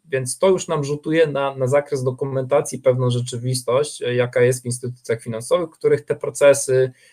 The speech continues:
analizy umów, analizy ryzyka, one dla outsourcingu już funkcjonowały, no i które najczęściej to wygląda tak, że trzeba, mm, ten znany proces już, e, zmodyfikować, em,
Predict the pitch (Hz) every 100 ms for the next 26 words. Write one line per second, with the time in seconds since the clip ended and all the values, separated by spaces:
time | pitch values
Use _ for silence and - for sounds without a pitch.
0 | _ 127 131 143 135 127 139 139 131 127
1 | 123 131 127 127 131 127 123 117 131 -
2 | 127 131 131 123 123 127 131 123 131 131
3 | 127 123 - 120 - 123 117 113 110 123
4 | 190 - _ 135 123 147 196 196 - 170
5 | 170 156 147 151 151 180 170 - 151 151
6 | 147 135 139 135 123 135 135 135 127 123
7 | - 127 127 127 127 _ _ 123 120 117
8 | 113 - _ _ _ _ _ _ _ 151
9 | 147 135 165 160 127 151 151 143 123 127
10 | 135 139 - - - - - 127 123 127
11 | 131 131 127 131 143 139 135 127 - 123
12 | 123 127 123 123